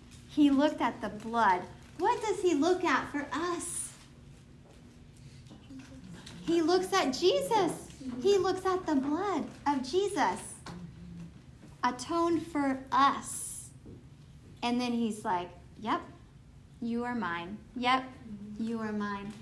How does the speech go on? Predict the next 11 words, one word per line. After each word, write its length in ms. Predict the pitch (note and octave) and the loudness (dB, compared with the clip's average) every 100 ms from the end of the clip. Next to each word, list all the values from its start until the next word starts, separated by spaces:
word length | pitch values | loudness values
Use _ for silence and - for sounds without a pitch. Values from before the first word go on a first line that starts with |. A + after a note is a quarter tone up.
| G#3 - | -14 -10
I 140 | G#3+ | -8
am 160 | A3+ A3 | -6 -4
yours. 300 | G#3 G3 G3 - | -4 -8 -10 -4
Yep, 200 | A3+ B3 B3 - | 0 0 -2 -10
that's 180 | A#3 C#4 | -8 -2
right." 140 | B3+ | -2
He 180 | A3+ D4+ | 0 0
looks 300 | D4+ C#4 - | 0 -2 -2
at 160 | C4 B3 | -4 -4
the 80 | |
blood. 640 | G#3 - A3 B3 C4+ A3+ | -8 -8 -10 -4 -2 -2